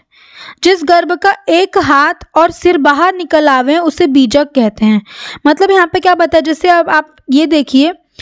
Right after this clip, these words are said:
ये ब-, ये, सॉरी, हाँ, ये देखिए ये योनि मार्ग है, ठीक है। अब बच्चे का स-, एक सर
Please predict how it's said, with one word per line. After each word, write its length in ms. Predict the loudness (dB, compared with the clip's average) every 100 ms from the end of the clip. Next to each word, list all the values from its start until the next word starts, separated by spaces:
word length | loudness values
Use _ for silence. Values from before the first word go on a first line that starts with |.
| -20 _ -10 -2
ये 180 | 2 2
ब-, 180 | 2 0
ये, 380 | -2 -4 -10 -14 -8 -8
सॉरी, 300 | -4 -4 -4 -6 _ _ _ _ _ _ _ _ _ _
हाँ, 160 | -14 -14 _ _ _ -20 -20 -14 -4
ये 60 | -2
देखिए 260 | 0 2
ये 100 | 2
योनि 360 | 2 0 0 0
मार्ग 300 | 0 0 0
है, 180 | -2 -4 _ -10
ठीक 160 | -6 -4
है। 120 | -6 -10 -20 -20 _ -4
अब 100 | 0
बच्चे 340 | -2 0 -2
का 140 | 0 -2
स-, 240 | -8 -6 -2
एक 280 | 0 -2
सर 360 | -2 0 0